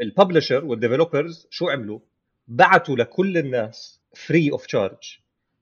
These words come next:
اللعبة كمان مرة، كل الكروت متغيرة، كل الكاركترز مزبطين، وعملوا لها balance خرافي، واللعبة يعني الكل انجن عليها بعديها يعني. فتخيل رجعوا بعتوا كمان نفس اللعبة، بعتوا لنا إياها كمان مرة.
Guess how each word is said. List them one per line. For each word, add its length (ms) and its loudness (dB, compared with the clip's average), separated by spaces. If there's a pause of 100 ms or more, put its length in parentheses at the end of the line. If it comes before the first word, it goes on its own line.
(340)
اللعبة 540 2 (200)
كمان 360 2
مرة، 440 0 (920)
كل 220 4
الكروت 400 0
متغيرة، 520 0 (680)
كل 180 0
الكاركترز 440 2
مزبطين، 680 -2 (260)
وعملوا 300 -4
لها 260 2
balance 480 -2
خرافي، 480 -2
واللعبة 480 -2
يعني 600 -2
الكل 600 -6
انجن 320 -2
عليها 280 -4
بعديها 440 -12
يعني. 180 -20 (640)
فتخيل 460 2
رجعوا 240 2
بعتوا 320 4
كمان 340 0
نفس 260 -6
اللعبة، 400 -2 (140)
بعتوا 280 -4
لنا 100 -6
إياها 240 -4
كمان 220 -6
مرة. 260 -10